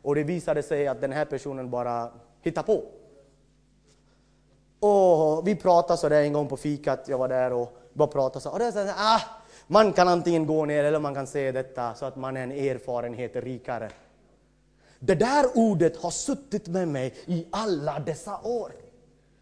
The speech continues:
Varje gång jag har upplevt besvikelse, jag säger till min fru, "Äh,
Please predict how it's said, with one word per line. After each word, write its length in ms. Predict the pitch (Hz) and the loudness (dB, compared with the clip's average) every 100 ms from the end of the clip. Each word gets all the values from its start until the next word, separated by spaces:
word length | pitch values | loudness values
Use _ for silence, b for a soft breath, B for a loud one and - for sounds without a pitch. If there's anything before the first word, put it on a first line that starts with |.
| _ _ _ | _ _ _
Varje 500 | 143 254 294 294 302 | -2 2 2 2 2
gång 300 | 220 254 214 | 6 6 6
jag 140 | 196 196 | 2 6
har 120 | 226 | 8
upplevt 480 | 220 - 202 185 147 | 8 6 6 6 4
besvikelse, 640 | 185 - 214 208 170 147 165 | -2 0 -2 2 0 2 2
jag 160 | 220 | 2
säger 180 | 214 196 | 4 2
till 80 | 180 | 2
min 160 | 175 | -2
fru, 200 | 165 185 - B | 2 2 0 B
"Äh, 120 | 175 | -4